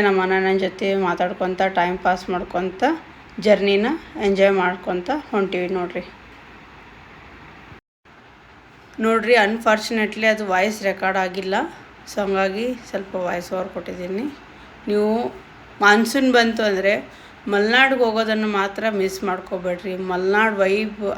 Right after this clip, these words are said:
ಅದು ಹೇಳೋಕ್ಕೆ ಆಗಲ್ಲ, ಅನುಭವಿಸ್ಬೇಕು ಅದನ್ನು. ಆ ನೇಚರಲ್ಲಿರೋ ಸಿಗೋವಂಥ ಖುಷಿ ನಮಗೆ ಮತ್ತೆ ಬೇರೆ ಎಲ್ಲೂ ಸಿಗೋದಿಲ್ಲ. ಮಾನ್ಸೂನ್ ಬಂತಂದ್ರೆ ನೀವು ಮಲೆನಾಡು ಸೈಡು ಟ್ರಿಪ್ ಹೋಗೋದನ್ನು ಮಾತ್ರ ಮಿಸ್ ಮಾಡ್ಕೋಬೇಡ್ರಿ.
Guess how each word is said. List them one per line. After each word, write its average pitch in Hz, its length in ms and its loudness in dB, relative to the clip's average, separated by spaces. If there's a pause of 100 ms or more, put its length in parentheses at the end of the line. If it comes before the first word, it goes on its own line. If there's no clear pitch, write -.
(120)
ಅದು 190 340 -4 (340)
ಹೇಳೋಕ್ಕೆ 202 480 4 (100)
ಆಗಲ್ಲ, 196 280 2 (160)
ಅನುಭವಿಸ್ಬೇಕು 214 800 0
ಅದನ್ನು. 180 260 -6 (840)
ಆ - 20 8 (140)
ನೇಚರಲ್ಲಿರೋ 226 800 2 (720)
ಸಿಗೋವಂಥ 220 420 -2 (140)
ಖುಷಿ 214 340 -6
ನಮಗೆ 214 260 0 (100)
ಮತ್ತೆ 202 180 -4 (140)
ಬೇರೆ 208 140 4 (120)
ಎಲ್ಲೂ 202 180 4 (120)
ಸಿಗೋದಿಲ್ಲ. 190 400 -4 (600)
ಮಾನ್ಸೂನ್ 220 480 4
ಬಂತಂದ್ರೆ 220 460 0 (640)
ನೀವು 220 160 4 (120)
ಮಲೆನಾಡು 208 440 4
ಸೈಡು 202 340 2 (220)
ಟ್ರಿಪ್ 208 320 -8
ಹೋಗೋದನ್ನು 196 440 0
ಮಾತ್ರ 185 200 -6 (200)
ಮಿಸ್ 190 200 -4 (100)
ಮಾಡ್ಕೋಬೇಡ್ರಿ. 180 640 -4